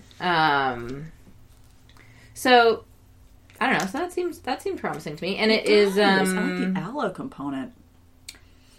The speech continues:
Speaker 2: Oh, it smells real nice. It smells
Speaker 1: Does
Speaker 2: very
Speaker 1: it? Ooh,
Speaker 2: unisex,
Speaker 1: let me smell
Speaker 2: but
Speaker 1: it.
Speaker 2: very nice and citrusy.
Speaker 1: Um,
Speaker 2: With a little tiny bit of
Speaker 1: Yeah, and it's only a
Speaker 2: musk
Speaker 1: three to
Speaker 2: or
Speaker 1: five
Speaker 2: tobacco.
Speaker 1: minute, similar to the Kate
Speaker 2: Ooh.
Speaker 1: Somerville, it's only three minutes that you leave it on your skin.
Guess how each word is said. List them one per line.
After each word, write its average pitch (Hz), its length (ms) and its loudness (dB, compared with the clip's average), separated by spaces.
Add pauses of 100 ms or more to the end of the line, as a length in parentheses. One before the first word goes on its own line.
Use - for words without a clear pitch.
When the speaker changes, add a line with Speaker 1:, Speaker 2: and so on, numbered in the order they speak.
(200)
Speaker 2:
Oh, 185 140 0
it - 100 -2
smells 156 540 -4
real 135 200 -6
nice. 131 220 -10
It - 40 -16
smells 208 240 -2
Speaker 1:
Does 180 140 0
Speaker 2:
very 170 100 -2
Speaker 1:
it? 175 40 -4
Ooh, 185 80 -2
Speaker 2:
unisex, 156 100 0
Speaker 1:
let 156 160 2
me 156 60 -6
smell 160 220 -4
Speaker 2:
but - 80 -8
Speaker 1:
it. - 40 -10
Speaker 2:
very 156 280 -4
nice 147 300 -6
and 160 80 -12
citrusy. 196 600 -6
Speaker 1:
Um, 143 580 -2 (680)
Speaker 2:
With 208 100 -6
a 190 60 4
little 185 420 0
tiny 196 220 -2
bit 185 120 -2
of - 160 -4
Speaker 1:
Yeah, 165 260 -2 (100)
and - 140 2
it's 180 120 2
only 196 200 6
a 233 60 6
Speaker 2:
musk 311 120 2
Speaker 1:
three 285 140 2
to - 80 0
Speaker 2:
or 208 40 -2
Speaker 1:
five - 200 6
Speaker 2:
tobacco. 214 300 -2
Speaker 1:
minute, 294 220 -6 (560)
similar 208 560 0
to 247 140 -6
the 247 100 -4
Kate 208 560 -2
Speaker 2:
Ooh. 233 120 2
Speaker 1:
Somerville, 240 480 2
it's 190 200 -2
only 180 520 -4
three 156 300 -4
minutes 185 360 -4
that - 100 -8
you 143 100 -6
leave 135 160 0
it 135 60 -6
on 131 120 -10
your 135 80 -14
skin. 180 300 -8